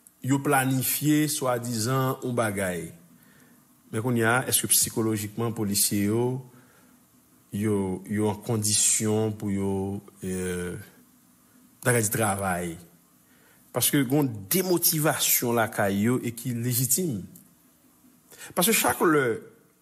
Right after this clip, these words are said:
autant de, par exemple, je parle avec deux, trois policiers qui disent que,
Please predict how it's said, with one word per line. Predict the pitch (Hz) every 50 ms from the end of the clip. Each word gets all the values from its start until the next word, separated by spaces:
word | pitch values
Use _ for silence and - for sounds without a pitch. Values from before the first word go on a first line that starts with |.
| _ -
autant | 131 127 - 156 143 131
de, | 117 110
par | 101 110 107
exemple, | 104 110 110 87 - - - - - _ _ _ _ - - 78 - 101
je | 139 143 131 151 143 135
parle | 131 147 135 127
avec | 120 117 107 107 104 101 - 110
deux, | 101 107
trois | 101 113 104 95
policiers | 101 104 98 98 101 - - - 104 95
qui | 95 95
disent | 92 95 98 95 92 92
que, | - 98 95 92 92